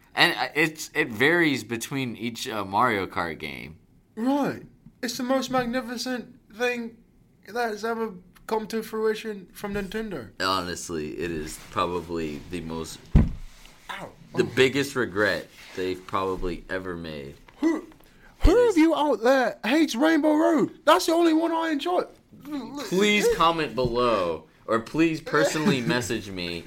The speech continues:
Speaker 1: and agree with me saying how much you hate Rainbow Road. 'Cause I could tell you the majority of people hate Rainbow Road. It is a meme.
Speaker 2: Well,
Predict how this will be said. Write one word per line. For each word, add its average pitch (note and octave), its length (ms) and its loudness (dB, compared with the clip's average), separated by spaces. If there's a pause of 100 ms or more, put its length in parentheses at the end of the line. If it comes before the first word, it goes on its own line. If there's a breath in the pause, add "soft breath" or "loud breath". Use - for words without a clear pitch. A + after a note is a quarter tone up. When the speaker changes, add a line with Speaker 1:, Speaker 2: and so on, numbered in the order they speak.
Speaker 1:
and G2+ 80 -2
agree G2 360 0
with G#2+ 200 0
me F2+ 200 -6
saying F#2 280 -8
how G2 160 -8
much G2+ 240 -10
you E2 80 -12
hate - 420 -8
Rainbow D#2+ 360 -8
Road. D2+ 340 -10 (220 loud breath)
'Cause G#2 140 2
I B2 100 4
could C3+ 220 -2
tell C3+ 220 0
you F#2+ 220 0
the F#2 100 0
majority A2+ 880 0 (140 loud breath)
of G#2 160 -6
people F#2 360 -6
hate G2+ 300 -4
Rainbow F2 300 -4
Road. D2+ 360 -8
It G2+ 120 -2
is F#2+ 140 -2
a E2+ 120 -2
meme. E2 640 -6 (280 loud breath)
Speaker 2:
Well, A3+ 260 -6